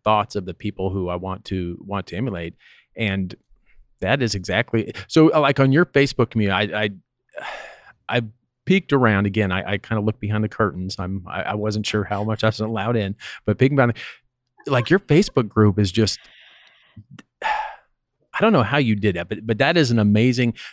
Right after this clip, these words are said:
the way, so I'm a guy,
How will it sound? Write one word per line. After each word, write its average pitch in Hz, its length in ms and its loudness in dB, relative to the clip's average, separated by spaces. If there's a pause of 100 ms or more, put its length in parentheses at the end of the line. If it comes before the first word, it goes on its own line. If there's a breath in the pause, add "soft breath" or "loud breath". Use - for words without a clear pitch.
the 127 60 4
way, 131 160 4 (680 soft breath)
so 160 280 2 (200)
I'm 123 200 2
a 151 40 2
guy, 110 400 0